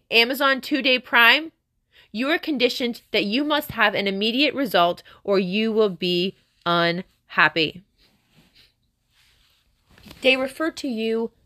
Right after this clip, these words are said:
as cattle. Quote, "The female element of human society is ruled by emotion first and logic second. In the battle between logic and imagination, imagination always wins.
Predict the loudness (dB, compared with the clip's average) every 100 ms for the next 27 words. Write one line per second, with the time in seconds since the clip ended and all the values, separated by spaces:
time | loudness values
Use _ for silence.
0 | _ 2 4 4 -2 _ _ _ _ -16
1 | 0 4 6 4 0 _ _ _ _ _
2 | _ _ _ _ _ _ _ _ _ _
3 | _ _ _ _ -2 6 6 4 -6 _
4 | _ _ _ _ _ _ -2 6 6 6
5 | 4 6 6 4 2 0 -2 -2 -4 -4
6 | -8 2 6 6 4 0 -2 -2 0 2
7 | 6 6 6 2 6 4 4 -2 0 4
8 | 4 2 -2 0 6 6 4 -2 0 0
9 | 0 -6 -10 -20 -18 2 4 6 6 4
10 | 4 0 -2 -2 2 4 4 2 0 0
11 | 2 4 4 2 -2 -2 0 -2 2 2
12 | 4 2 2 2 2 0 2 4 6 2
13 | 2 4 4 2